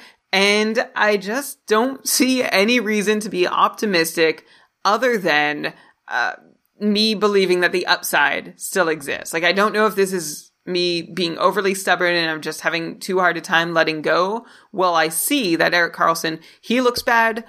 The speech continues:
The Sharks look bad, especially when Karlsson is on the ice. He's got nothing to show for the time he's <laughs> spent on the ice while being bad.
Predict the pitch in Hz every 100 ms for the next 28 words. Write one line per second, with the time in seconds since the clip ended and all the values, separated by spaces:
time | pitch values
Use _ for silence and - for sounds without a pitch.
0 | - - 170 - 208 202 220 196 180 190
1 | 190 170 - 208 - 160 160 165 165 151
2 | 156 170 156 156 151 139 135 143 - -
3 | - - 196 202 175 185 220 240 214 196
4 | - 175 175 180 180 - - - 180 170
5 | 175 175 180 - - 233 214 196 196 202
6 | 165 165 180 208 180 170 160 156 151 147
7 | 139 135 -